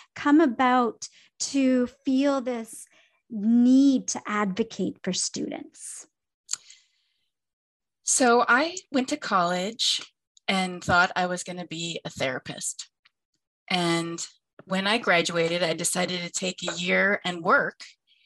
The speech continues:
Speaker 2: in that environment. And I ended up working at a school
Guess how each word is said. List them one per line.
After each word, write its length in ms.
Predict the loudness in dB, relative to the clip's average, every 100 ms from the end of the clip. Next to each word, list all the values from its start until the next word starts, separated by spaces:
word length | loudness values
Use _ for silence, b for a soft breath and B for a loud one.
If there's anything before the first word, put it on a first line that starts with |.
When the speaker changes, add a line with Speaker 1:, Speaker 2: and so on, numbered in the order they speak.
| _ -8
Speaker 2:
in 460 | -4 -4 -6 -8 -4
that 360 | -2 0 -2 -4
environment. 800 | -10 -2 0 0 -2 -4 -8 -10 _ _ _ _ _ _ -12 -12 -6
And 140 | -4
I 80 | -2 -2
ended 240 | 0 2
up 140 | 0 0
working 320 | -4 -4 -4
at 80 | -2
a 60 |
school 580 | 0 -2 -4 -2 -2 -2